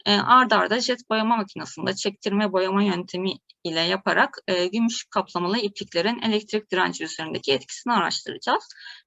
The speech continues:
E, aslında bunu yaptık ve güzel sonuçlar elde ettik. Yayın hazırlığındayız şu anda. E, iletkenliğe daha az zarar verecek proseslerin geliştirilmesine çalışacağız ve farklı örgü yapılarında iletken yollar oluşturarak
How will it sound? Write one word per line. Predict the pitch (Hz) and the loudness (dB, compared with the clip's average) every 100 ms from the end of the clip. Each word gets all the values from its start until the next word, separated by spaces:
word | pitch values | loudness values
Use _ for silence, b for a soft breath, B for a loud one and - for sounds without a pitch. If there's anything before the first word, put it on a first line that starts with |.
| - | -2
E, | |
aslında | - 277 302 302 320 | 2 4 2 2 2
bunu | 302 285 | 4 2
yaptık | 285 - 294 | 0 -2 -6
ve | |
güzel | 262 247 277 | -6 0 0
sonuçlar | 285 262 269 - 294 | 2 0 -2 0 0
elde | 240 180 160 | 0 0 -2
ettik. | 156 - 359 - | -4 -4 -6 -4
Yayın | 240 277 269 | 0 4 4
hazırlığındayız | 240 196 - - 156 151 151 160 - - | 2 0 -2 -2 -6 -6 -6 -6 -8 -6
şu | 160 | -4
anda. | - - 294 494 B B B B _ - | -4 0 2 2 B B B B _ -2
E, | 220 220 | 0 2
iletkenliğe | - 294 294 320 302 311 320 302 | 0 -2 -2 0 2 2 0 0
daha | 285 302 | 4 4
az | 269 | 2
zarar | - 233 240 262 | 0 2 2 2
verecek | 240 202 240 - | -2 -4 -6 -8
proseslerin | 220 226 208 214 214 233 233 | -6 -4 -4 -4 -2 0 2
geliştirilmesine | 202 208 - 208 208 202 220 226 | 2 0 -2 0 0 0 -2 -2
çalışacağız | - 160 - - 233 302 302 | -4 -6 -8 -4 0 0 0
ve | 254 247 | -2 -2
farklı | - 240 214 - | 0 -2 0 -2
örgü | 247 208 | -4 0
yapılarında | 202 185 175 175 170 175 240 262 | -2 -2 -4 -4 -4 -2 0 0
iletken | 214 208 - 220 | 0 -2 -2 -2
yollar | 208 175 160 160 | -2 -2 -2 -2
oluşturarak | - 247 - 226 208 254 | -4 -6 -4 -2 0 0